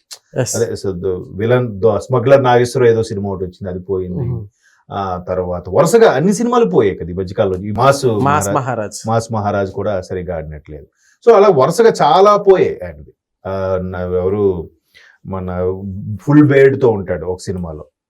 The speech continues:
Speaker 2: ఆ,
Speaker 1: ఎవరు
Speaker 2: ఈ ఒక
Speaker 1: సార్?
Speaker 2: ఇంట్లోనే ఉంటూ రవితేజ చేస్తాడు, అది సరిగ్గా ఆడలేదు. ఇప్పుడు నైతి-, నితిన్ కూడా వరుసగా ఎక్స్ట్రాడినరీ మ్యాన్ ఇవన్నీ కూడా వరుసగా ఫెయిల్యూర్ వస్తున్నాయి. శర్వానంద్
Speaker 1: చెక్.
Speaker 2: కూడా సరిగ్గా ఏం ఆడట్లేదు.
Speaker 1: మ్మ్.
Speaker 2: అది వాళ్ళు కూడా కావాలని ఫెయిల్యూర్స్ ఇస్తారా?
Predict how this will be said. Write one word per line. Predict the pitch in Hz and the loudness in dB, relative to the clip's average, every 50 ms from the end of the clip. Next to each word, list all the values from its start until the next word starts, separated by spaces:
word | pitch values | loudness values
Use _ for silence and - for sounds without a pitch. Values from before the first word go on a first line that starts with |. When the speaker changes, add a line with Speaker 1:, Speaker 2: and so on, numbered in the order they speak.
| _ - | _ -4
Speaker 2:
ఆ, | 127 | -2
Speaker 1:
ఎవరు | 123 98 98 | -2 -2 -2
Speaker 2:
ఈ | 101 | -2
ఒక | 98 - | -4 -4
Speaker 1:
సార్? | 113 | -4
Speaker 2:
ఇంట్లోనే | 110 104 104 110 - 120 120 117 117 113 | -4 -4 -4 -4 0 4 4 4 4 2
ఉంటూ | 113 107 104 98 87 107 107 | 0 -2 -4 -6 -6 -6 -4
రవితేజ | 101 101 98 95 101 98 90 87 | -2 -2 -2 -2 -2 -4 -4 -4
చేస్తాడు, | 90 82 80 82 78 - - 82 78 80 | -6 -8 -8 -10 -10 -10 -12 -14 -14 -12
అది | 76 92 92 101 110 101 | -10 -10 -8 -8 -8 -8
సరిగ్గా | - 95 90 82 76 82 80 | -6 -8 -8 -8 -10 -14 -14
ఆడలేదు. | 76 73 73 73 - | -14 -14 -16 -18 -18
ఇప్పుడు | - _ _ _ _ _ - - 156 | -20 _ _ _ _ _ -8 -2 2
నైతి-, | 151 147 147 - 156 143 | 4 4 4 2 0 0
నితిన్ | 139 139 165 156 147 - | 0 0 0 0 -2 0
కూడా | - 147 139 139 147 143 135 | 0 2 2 4 4 4 4
వరుసగా | 120 120 117 113 - 131 120 120 110 98 - - _ _ _ - | 4 2 0 0 -2 -2 -2 0 0 0 -2 -6 _ _ _ -4
ఎక్స్ట్రాడినరీ | 117 117 - - 139 131 123 110 113 120 113 113 | -2 -2 -2 2 2 2 2 2 0 -2 -2 -2
మ్యాన్ | 107 110 107 110 110 | -2 -2 -4 -4 -4
ఇవన్నీ | 107 101 101 113 143 165 | -4 -2 -2 0 0 0
కూడా | 160 185 175 156 | 2 4 4 4
వరుసగా | 127 - - - - 156 156 123 | 4 4 2 0 -2 0 0 0
ఫెయిల్యూర్ | - - 110 101 98 95 92 90 | 0 -2 -4 -4 -4 -4 -6 -6
వస్తున్నాయి. | 87 - - - 90 - - 117 123 | -8 -10 -12 -14 -6 -2 0 2 4
శర్వానంద్ | 135 135 131 127 123 | 6 4 4 4 0
Speaker 1:
చెక్. | 117 117 | -2 -2
Speaker 2:
కూడా | 123 127 127 | -2 -2 -2
సరిగ్గా | 117 120 107 104 98 95 110 101 | -2 -2 -4 -4 -4 -4 -2 -2
ఏం | 95 95 90 | -2 -2 -4
ఆడట్లేదు. | 87 82 80 80 78 - 78 78 - _ - - 139 | -6 -10 -12 -14 -16 -16 -16 -18 -16 _ -12 -8 -6
Speaker 1:
మ్మ్. | 131 131 123 113 104 98 - 233 | -6 -4 -6 -8 -8 -2 -2 0
Speaker 2:
అది | 233 165 127 | 0 2 2
వాళ్ళు | 123 139 180 220 233 | 4 4 6 4 4
కూడా | 226 240 240 247 | 2 2 2 2
కావాలని | 220 - 131 127 139 180 220 233 240 220 | 2 2 2 2 2 4 4 4 4 4
ఫెయిల్యూర్స్ | 175 202 202 202 208 208 165 185 | 2 2 2 2 0 -2 -4 -6
ఇస్తారా? | 180 180 - 180 143 139 147 | -8 -8 -8 -10 -10 -10 -12